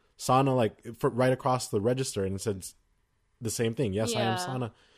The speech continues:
Speaker 1: And I did more research. There's, like, two versions. It's, like, a black one and a white one.
Speaker 2: Do all the members have it?
Speaker 1: I,
Speaker 2: No.
Speaker 1: I don't know. That's why I was,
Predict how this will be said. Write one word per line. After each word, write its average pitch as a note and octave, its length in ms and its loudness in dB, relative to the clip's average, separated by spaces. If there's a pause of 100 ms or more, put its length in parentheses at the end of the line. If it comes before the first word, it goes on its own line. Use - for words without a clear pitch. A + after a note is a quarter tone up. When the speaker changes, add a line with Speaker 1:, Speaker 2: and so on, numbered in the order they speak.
(120)
Speaker 1:
And C3+ 120 0
I B2+ 180 2
did C3 220 2
more B2+ 160 2
research. A#2+ 340 -2
There's, A2+ 120 -4
like, - 200 -4
two C3 140 0
versions. F#2+ 380 2
It's, - 80 -8
like, G2 80 -2
a F#2 40 -4
black F#2 320 -4
one G#2+ 120 -2
and F#2+ 100 -4
a - 40 -6
white F#2+ 260 -6
one. B2+ 120 -8
Speaker 2:
Do B3+ 200 -4
all G3+ 260 0
the B3 120 -4
members C4+ 400 -6
have D4+ 220 -4
it? D#4 260 -4 (200)
Speaker 1:
I, B2 100 0
Speaker 2:
No. C3+ 180 2 (520)
Speaker 1:
I D#3 100 -2
don't G#3+ 260 0
know. B2 320 2
That's B2+ 240 0
why C#3 180 4
I A#2+ 200 4
was, B2 220 0